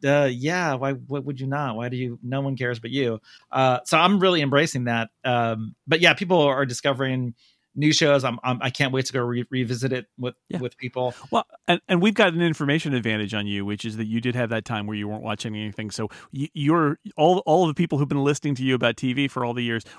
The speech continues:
Speaker 2: we're all gonna be reflecting back on you shows that you should check out now, which
Speaker 1: Oh,
Speaker 2: is
Speaker 1: absolutely.
Speaker 2: gonna be really interesting.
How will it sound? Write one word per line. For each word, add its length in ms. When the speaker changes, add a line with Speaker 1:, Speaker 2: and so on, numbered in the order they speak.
Speaker 2:
we're 180
all 160
gonna 180
be 160
reflecting 500
back 300
on 160
you 140
shows 340
that 100
you 80
should 200
check 260
out 180
now, 200
which 120
Speaker 1:
Oh, 160
Speaker 2:
is 80
Speaker 1:
absolutely. 380
Speaker 2:
gonna 160
be 80
really 420
interesting. 540